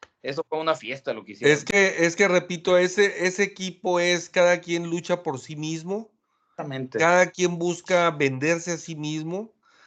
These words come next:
Speaker 2: Cada quien logra sus estadísticas personales. Así son los equipos donde tu mismo dueño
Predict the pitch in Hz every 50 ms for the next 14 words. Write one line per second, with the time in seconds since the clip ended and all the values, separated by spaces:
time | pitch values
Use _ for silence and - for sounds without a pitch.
0 | _ _ - 147 156 165 170 165 165 170 175 170 165 170 165 165 175 175 170 175
1 | 160 143 139 143 135 - - 135 139 147 147 143 - 160 - 165 151 135 - -
2 | 143 120 110 120 127 117 120 123 131 143 151 160 160 151 - 143 151 147 - 180
3 | 175 - 208 208 196 190 180 196 180 180 - 170 165 165 - - 175 180 170 -
4 | - _ _ _ _ _ - 143 147 147 143 147 147 143 143 - 151 143 143 151
5 | 160 185 220 240 226 233 254 392 370 - 165 156 160 156 156 151 151 165 202 240
6 | -